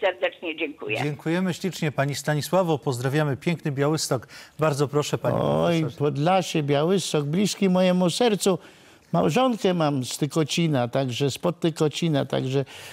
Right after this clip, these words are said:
Speaker 3: Podlasie doskonale znam. Jakże może pani powiedzieć, że szarzyzna i brzydota, jak to wszystko tam u wa-, u państwa takie piękne dookoła i prawdziwe.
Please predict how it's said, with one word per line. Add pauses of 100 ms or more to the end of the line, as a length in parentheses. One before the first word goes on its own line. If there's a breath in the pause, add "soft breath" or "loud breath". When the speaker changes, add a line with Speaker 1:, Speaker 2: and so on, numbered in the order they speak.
(300 loud breath)
Speaker 3:
Podlasie
doskonale
znam.
Jakże
może
pani
powiedzieć,
że
szarzyzna
i
brzydota, (460 loud breath)
jak
to
wszystko
tam
u
wa-,
u
państwa
takie
piękne
dookoła
i
prawdziwe.